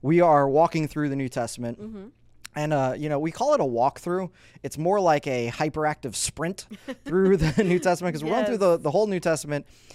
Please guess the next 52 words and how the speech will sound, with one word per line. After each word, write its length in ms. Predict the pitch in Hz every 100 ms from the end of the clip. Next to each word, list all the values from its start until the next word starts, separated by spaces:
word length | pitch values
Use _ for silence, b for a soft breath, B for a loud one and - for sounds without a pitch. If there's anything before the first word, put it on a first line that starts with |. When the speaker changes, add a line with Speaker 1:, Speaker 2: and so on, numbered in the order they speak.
| B _
Speaker 1:
Technically, 440 | - 220 247 240 240
we're 140 | 165
saying 320 | - 151 170
in 100 | 190
six 320 | - 196 -
weeks, 300 | 202 208 -
but 120 | - 156
the 60 |
first 340 | - 220 226 -
week 160 | 190 170
was 160 | 143
like 180 | 143 123
an 100 | 117
introduction 720 | 139 151 120 123 - 190 196
to 80 | 196
the 100 | 202
whole 140 | 208
thing. 280 | 202 220 220
Speaker 2:
So 40 |
it's 100 | 208 185
Speaker 1:
So 40 |
it's, 100 | 214
Speaker 2:
five 140 | 262 208
weeks, 140 | 226
Speaker 1:
it's 100 | 180
really, 120 | 202 208
Speaker 2:
really. 180 | 311 220
Speaker 1:
it's 140 | -
five 380 | - 175 160 135
weeks 220 | 151 135
Speaker 2:
Yeah. 80 | 196
Speaker 1:
to 180 | - 143
get 140 | 139
through 180 | 135 127
all 200 | 131 127
of 100 | 117
it. 140 | 120
So 160 | - 127
we 100 | 143
looked 180 | 175 202
at 60 |
the 60 | 170
Gospels. 600 | 143 139 139 139 135 123
That, 200 | 127 98 _ _
that 100 | 120 117
was 120 | 113 143
awesome. 460 | 143 - 147 135 B B B B -
Uh, 220 | 135 127 139
and 160 | 139
then 340 | 143 143 143 131
this 280 | 165 170 139
week 220 | 147